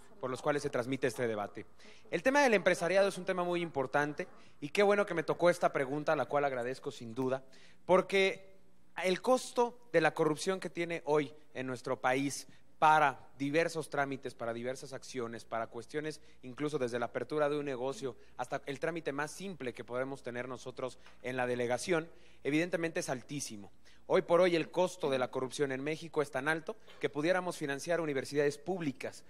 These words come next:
a nivel nacional con el costo que conlleva. Por eso, en la delegación Tlalpan, a partir del gobierno que yo encabezaré, en primer lugar, implementaremos lo que yo denomino el Centro del Emprendedor. Este Centro del Emprendedor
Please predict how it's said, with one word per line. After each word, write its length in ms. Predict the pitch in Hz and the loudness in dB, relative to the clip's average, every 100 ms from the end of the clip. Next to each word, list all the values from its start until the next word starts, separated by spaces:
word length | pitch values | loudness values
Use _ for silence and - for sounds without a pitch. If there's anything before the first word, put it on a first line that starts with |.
| - | -12
a 100 | 120 | -8
nivel 320 | 127 131 139 139 | -2 2 2 2
nacional 500 | 135 135 139 196 - - - - | -2 -2 0 0 -2 -14 -16 -2
con 160 | 139 | 0
el 140 | 139 139 | 0 0
costo 320 | 156 - 165 | -2 -2 -6
que 140 | 131 | -4
conlleva. 480 | 123 117 117 104 - - - - - - | -6 -6 -4 -6 -8 -18 -18 -20 -10 4
Por 120 | 208 | 6
eso, 320 | 247 233 247 - | 6 4 -2 -2
en 120 | 160 | 0
la 80 | 160 | 2
delegación 560 | 160 156 156 151 190 190 | 4 4 2 0 -2 0
Tlalpan, 480 | 190 185 170 165 - | 2 2 2 -2 -4
a 140 | 123 127 | -4 -2
partir 260 | 131 165 | -2 0
del 100 | 175 | 0
gobierno 420 | 147 143 147 147 139 | 2 2 2 0 -4
que 100 | 123 | -4
yo 100 | 131 | -2
encabezaré, 560 | 131 127 127 156 208 - - - - - - - - | 0 0 2 2 2 -4 -16 -18 -18 -20 -20 -18 -10
en 140 | 165 170 | -6 -2
primer 240 | 190 240 | 2 2
lugar, 340 | 233 208 214 208 | 4 4 4 2
implementaremos 840 | 170 160 151 147 160 180 190 190 - | -4 -2 -2 0 2 2 -2 -6 -4
lo 120 | 143 | -4
que 60 | 143 | 0
yo 140 | 170 | 2
denomino 500 | 160 143 165 170 165 151 | 2 0 -2 -2 -2 -2
el 160 | 143 | -4
Centro 380 | - 170 170 165 | -4 -6 -2 0
del 120 | 135 | 0
Emprendedor. 540 | 117 120 107 104 95 - - - - - - | -2 -6 -6 -8 -10 -16 -18 -20 -20 -20 -2
Este 240 | 233 240 247 | -2 0 -2
Centro 300 | 240 233 220 | -2 -2 -2
del 140 | 196 | -2
Emprendedor 640 | 156 147 143 143 147 175 | -2 -2 2 4 2 -2